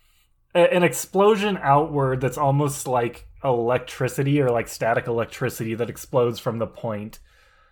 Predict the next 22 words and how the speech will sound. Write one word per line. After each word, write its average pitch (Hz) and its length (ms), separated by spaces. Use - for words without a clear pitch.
Um, 113 540
and 156 160
it 151 120
encompasses 147 920
the 135 220
creature, 131 840
uh, 117 580
who 139 220
begins 143 340
bleeding 127 480
from, 120 140
like, 117 180
their 117 140
nose 107 640
and 113 320
then 110 560
collapses 113 840
from 110 360
the 104 180
psychic 101 420
energy. 98 640
Uh, 110 280